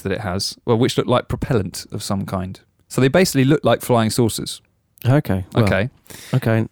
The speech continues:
Speaker 1: Um, conspiracy theorist website Ancient Aliens said, "The unknown artist seems to be telling us that these flying saucers were present during the death of Jesus.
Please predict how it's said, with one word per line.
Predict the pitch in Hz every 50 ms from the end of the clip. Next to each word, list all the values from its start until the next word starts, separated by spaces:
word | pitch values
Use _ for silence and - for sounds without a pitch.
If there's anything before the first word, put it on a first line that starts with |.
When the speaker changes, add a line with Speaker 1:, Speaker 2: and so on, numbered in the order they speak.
| _ _
Speaker 1:
Um, | 127 120 117 117 117 113 - - _ _ _ _ _ _ _ _ _ _ _ _ _ _ -
conspiracy | 165 - - - 190 180 156 - 131
theorist | - 151 143 135 127 - -
website | 135 127 - - 127 -
Ancient | 139 143 151 - - 139 - -
Aliens | 151 160 143 110 92 95 120 147
said, | - - - 147 117 135 165 - - _ _ _ _
"The | - 170 170
unknown | 190 226 240 247 226 226 214
artist | - 147 135 127 - 175 196 - -
seems | - 190 196 208 -
to | - 165
be | 180 185
telling | - - 214 208 156 117 113
us | 135 160 - - - - _
that | - - -
these | 160 170 170 -
flying | - 190 185 185 180 165
saucers | - - 185 180 180 - - 135 113 -
were | 131 127
present | - - - 190 160 131 110 90 -
during | - 113 107 107 104
the | 101
death | 92 104 101 - -
of | 98
Jesus. | - 104 101 101 117 151 - - -